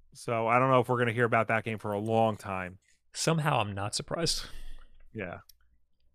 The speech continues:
Speaker 2: Um, anyway, it's been a while. Let's read some notifications here. Like,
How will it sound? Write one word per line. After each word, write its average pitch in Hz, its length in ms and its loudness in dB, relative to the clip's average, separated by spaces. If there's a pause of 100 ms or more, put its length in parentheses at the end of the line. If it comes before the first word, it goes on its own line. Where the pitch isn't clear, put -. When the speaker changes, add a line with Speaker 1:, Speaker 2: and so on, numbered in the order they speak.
(480)
Speaker 2:
Um, 113 340 0 (160)
anyway, 135 520 8
it's - 180 -2
been 151 220 6
a 151 80 6
while. 101 560 4
Let's 139 320 0
read 117 480 2
some 101 540 0
notifications 120 840 -4
here. - 200 -2
Like, 123 440 0